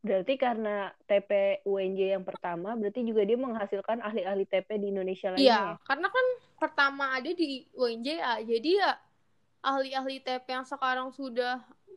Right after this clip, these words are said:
Speaker 2: di mana-mana itu,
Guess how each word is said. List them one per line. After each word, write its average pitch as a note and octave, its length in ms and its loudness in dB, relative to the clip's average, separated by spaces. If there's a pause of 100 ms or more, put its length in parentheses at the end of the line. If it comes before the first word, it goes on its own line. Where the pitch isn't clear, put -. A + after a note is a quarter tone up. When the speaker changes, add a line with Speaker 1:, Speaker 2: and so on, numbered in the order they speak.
(120)
Speaker 2:
di B3 160 -8
mana-mana A#3+ 560 -4 (1700)
itu, C4+ 240 -2